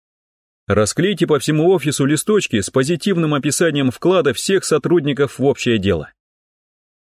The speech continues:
Проинформируйте команду или оказавших помощь коллег о конечных результатах проекта. Пригласите всех, кто оказал помощь, на заключительное собрание или празднование, какими бы мелкими ни были их заслуги.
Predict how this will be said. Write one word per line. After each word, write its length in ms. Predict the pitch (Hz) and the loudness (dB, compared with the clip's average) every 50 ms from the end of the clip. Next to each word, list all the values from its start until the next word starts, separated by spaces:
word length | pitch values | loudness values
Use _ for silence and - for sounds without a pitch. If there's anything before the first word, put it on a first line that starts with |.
| _ _ _ - | _ _ _ -4
Проинформируйте 880 | 92 98 92 98 101 - - 123 131 156 160 147 120 113 101 - 107 98 | -2 0 0 0 0 0 0 0 0 0 0 0 0 0 0 -2 -2 -2
команду 480 | - 104 110 143 160 151 117 104 92 | 0 0 0 0 0 0 0 0 0
или 300 | 78 - - 107 101 98 | -2 -2 -2 0 2 2
оказавших 680 | 107 110 107 135 127 117 147 160 139 - - 120 - | 2 2 2 0 0 0 0 0 0 0 -2 -4 -2
помощь 340 | - 151 165 160 139 117 - | 0 0 2 2 2 0 0
коллег 420 | - 120 117 131 165 175 - - - _ _ | 0 0 2 2 2 0 0 -4 -12 _ _
о 160 | - 131 135 | -2 -2 0
конечных 600 | - 156 143 135 127 143 156 156 - 151 139 107 | 2 2 2 2 2 0 0 -2 -2 -2 -2 0
результатах 640 | - 120 131 123 143 127 110 123 117 113 117 - - | 0 -2 0 0 0 0 2 0 0 0 0 -2 -2
проекта. 540 | - 104 107 98 90 87 - - 80 - _ _ _ _ _ _ _ _ _ _ _ _ _ _ _ _ _ _ _ _ | -2 0 2 2 0 -2 -4 -8 -14 -14 _ _ _ _ _ _ _ _ _ _ _ _ _ _ _ _ _ _ _ _
Пригласите 640 | - 98 85 87 101 104 107 - 185 170 - 165 | -4 -2 0 2 0 0 0 0 -2 0 0 -2
всех, 400 | 139 - - 185 180 165 123 - | -2 -2 0 0 0 0 0 -4
кто 180 | - - - 151 | -4 0 0 0
оказал 400 | - - 147 131 123 143 131 127 | 2 2 0 2 2 0 0 0
помощь, 400 | 120 139 120 92 82 78 - - - _ _ _ | 0 0 0 0 -2 -4 -8 -12 -14 _ _ _
на 160 | - 117 156 160 | 0 0 0 2
заключительное 720 | 135 156 - - 147 139 127 143 120 - 107 101 101 101 | 0 0 0 0 -2 0 0 0 0 0 0 2 2 0
собрание 600 | 95 - - 107 95 143 170 156 127 110 95 87 87 | 0 0 0 0 2 2 2 2 2 0 0 -2 -2
или 260 | - 131 143 151 147 | -2 -2 0 0 0
празднование, 680 | - 139 139 127 104 - 92 85 80 73 76 71 - _ _ _ | 0 0 0 0 0 -2 -4 -6 -6 -8 -10 -14 -16 _ _ _
какими 420 | - 147 147 135 - 165 143 127 | 0 0 0 0 0 0 0 0
бы 160 | 104 92 117 120 | 0 2 0 2
мелкими 640 | 151 185 196 147 110 - 104 90 85 82 76 - _ _ | 2 2 0 0 0 -2 -2 -2 -2 -2 -4 -8 _ _
ни 240 | - 143 170 196 196 | -2 0 2 2 2
были 220 | 160 160 156 147 147 | 2 2 0 2 0
их 120 | 131 117 | 0 0
заслуги. 500 | 117 143 139 - 131 110 90 - 78 135 | 0 -2 -2 -2 -2 -4 -4 -4 -8 -12